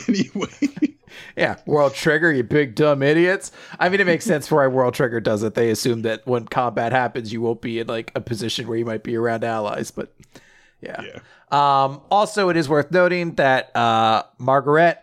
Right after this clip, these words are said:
Speaker 2: and Lance are on their own
Speaker 1: Yes.
Speaker 2: team. So I presume this is the showdown with Carpaccio. Carpaccio's team will be eliminated, and then we'll have Lance and Margaret in the finale as well.
Speaker 1: Yeah, and, uh, potentially the third guy on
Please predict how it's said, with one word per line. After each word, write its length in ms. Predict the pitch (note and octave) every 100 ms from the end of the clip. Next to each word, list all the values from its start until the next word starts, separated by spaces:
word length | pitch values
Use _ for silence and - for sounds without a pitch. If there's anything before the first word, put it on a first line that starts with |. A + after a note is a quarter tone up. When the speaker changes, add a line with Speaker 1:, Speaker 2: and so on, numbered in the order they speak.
| -
Speaker 2:
and 340 | A#2+ A#2 G#2
Lance 420 | A2+ F3 D#3 - -
are 200 | A2 A2+
on 160 | A2
their 260 | A2 G#2 -
own 160 | B2
Speaker 1:
Yes. 200 | A#2+ G#2
Speaker 2:
team. 380 | F2+ G2+ E2+ - -
So 560 | - - F#2+ F#2+ F#2+ -
I 140 | A2+
presume 720 | G#2 C3+ F3 F#3+ E3 C#3+ C3+ - _ _ _ _ _
this 180 | C#3 -
is 80 | B2
the 100 | C#3+
showdown 380 | - C#3 C3 B2+
with 120 | B2
Carpaccio. 680 | C3 C3 A2+ - B2+ A2 G#2
Carpaccio's 680 | - A2 A#2 - A#2 G#2 -
team 180 | G2+ F#2+
will 60 |
be 120 | G2
eliminated, 580 | G2 F#2+ F#2+ F#2 F#2 E2+
and 180 | F#2+ F#2+
then 320 | F#2 F2 F2 - -
we'll 140 | F#2+
have 160 | G2 F2+
Lance 360 | F#2+ F#2 F2 -
and 240 | G2+ G2+
Margaret 440 | F#2+ F2 F2 F2 -
in 240 | F#2+ F2 E2+
the 60 |
finale 380 | - - - - -
as 140 | -
well. 180 | - - - _ _ _ _ _ _ -
Speaker 1:
Yeah, 280 | A2+ E2 D#2+ _ _ _
and, 240 | F#2+ F2 E2+
uh, 200 | E2+ D#2+
potentially 580 | - A#2 G2+ - F#2 E2
the 120 | E2
third 260 | G#2 E2+
guy 240 | D#2 D2+ D2+
on 220 | D2 D2